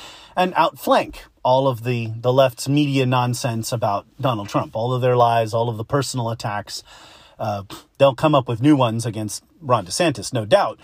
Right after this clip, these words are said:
uh, but he could certainly outrun their, uh, their efforts in that regard. Uh, at the same time, he could take them on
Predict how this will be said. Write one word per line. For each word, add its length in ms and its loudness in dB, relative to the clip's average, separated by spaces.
uh, 140 0
but 240 4
he 80 -6
could 160 -4
certainly 400 0
outrun 480 4
their, 380 0
uh, 300 -4
their 240 -6
efforts 380 -2
in 80 -6
that 160 -10
regard. 480 -6
Uh, 200 -2
at 140 0
the 60 -2
same 240 0
time, 240 -4
he 80 -2
could 160 -6
take 180 -4
them 160 -4
on 300 -2